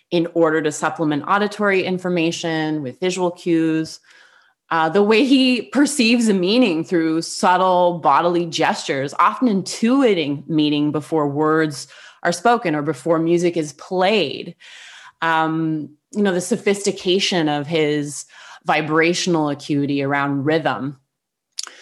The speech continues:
So it was really this, this sort of expert listening, ex-, this listening expertise that I witnessed on the part of my uncle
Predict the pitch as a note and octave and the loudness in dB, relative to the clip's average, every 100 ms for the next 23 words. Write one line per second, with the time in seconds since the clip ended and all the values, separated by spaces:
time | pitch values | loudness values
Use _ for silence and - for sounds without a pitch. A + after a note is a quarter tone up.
0 | _ _ _ _ _ - G3+ F#3 G#3 G#3 | _ _ _ _ _ 2 2 4 2 2
1 | F#3+ G#3 B3 A#3+ F#3+ F3+ F3+ F3 F#3 E3+ | 0 2 2 2 0 0 -4 -2 0 2
2 | E3 C#3 - F3+ - - - G#3 F#3+ E3 | 0 -2 -6 -6 -6 -8 -2 0 2 2
3 | D#3 E3+ - F#3+ E3+ - E3 - F3+ F#3+ | 2 2 0 0 0 -2 -6 -4 -4 0
4 | G3 G3+ C4 G#3+ F3+ - F3 E3+ G3 E3+ | 0 2 2 2 0 -2 -4 -2 0 2
5 | E3 - G#3+ G3 F3 F3 F3 E3+ D#3+ D3 | 0 -2 0 0 2 0 0 -2 -2 -2
6 | C#3+ D#3 D3+ D#3 C#3 D#3+ D#3+ D3+ C3+ C3+ | 0 0 0 -2 0 -2 0 -2 0 -2